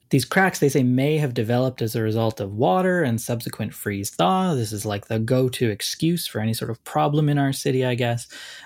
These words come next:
Uh, and they plan to seal them. So evidently this is not a huge concern. And yet we still don't know when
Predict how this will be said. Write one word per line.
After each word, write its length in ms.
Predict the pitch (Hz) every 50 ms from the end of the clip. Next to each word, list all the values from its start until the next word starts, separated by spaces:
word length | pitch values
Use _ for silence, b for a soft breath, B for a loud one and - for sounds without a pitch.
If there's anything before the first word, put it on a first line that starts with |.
| B -
Uh, 200 | 127 120 123 - -
and 160 | 143 135 131
they 320 | 131 135 131 131 127 123 _ _ _ -
plan 220 | - 120 117 110
to 80 | - 113
seal 360 | - - - 143 123 107 101
them. 260 | 98 98 95 101 110 113
So 440 | - - 117 110 110 110 110 156 - - 190 -
evidently 560 | 143 147 165 185 185 226 240 269 269 240 226
this 200 | 196 190 175 -
is 140 | - 160 151
not 240 | 156 151 151 147 139
a 40 | 127
huge 380 | - - - 139 127 123 -
concern. 640 | - - 120 117 - - 131 123 117 113 113 117 117 -
And 160 | 139 131 139 143
yet 300 | 175 208 214 208 - _ _ -
we 140 | 147 151 147
still 260 | - - - 175 165
don't 280 | 151 143 139 143 143 - -
know 500 | 127 123 120 117 110 107 107 107 - _ -
when 460 | - 131 113 110 107 104 104 104 113